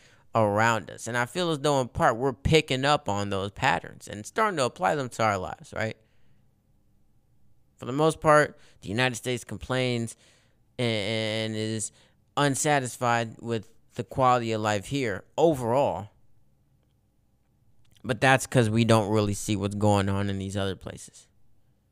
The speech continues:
Right? So,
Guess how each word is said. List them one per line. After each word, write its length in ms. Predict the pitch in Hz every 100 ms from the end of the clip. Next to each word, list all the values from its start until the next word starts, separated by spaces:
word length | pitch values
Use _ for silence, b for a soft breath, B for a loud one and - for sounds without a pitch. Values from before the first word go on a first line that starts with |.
| _ _ _ _ _ _ -
Right? 260 | 98 95 - _ _ _ _ _ _ _ _ _ - _ _ _ _ _ -
So, 220 | -